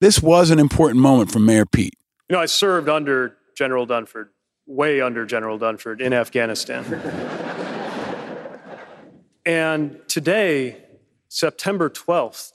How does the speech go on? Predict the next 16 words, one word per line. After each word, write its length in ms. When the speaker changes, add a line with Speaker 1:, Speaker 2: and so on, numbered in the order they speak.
Speaker 2:
two 160
thousand 440
nineteen, 640
means 300
that 120
today 340
you 220
could 180
be 440
eighteen 460
years 260
old, 380
old 100
enough 180
to 80
serve, 640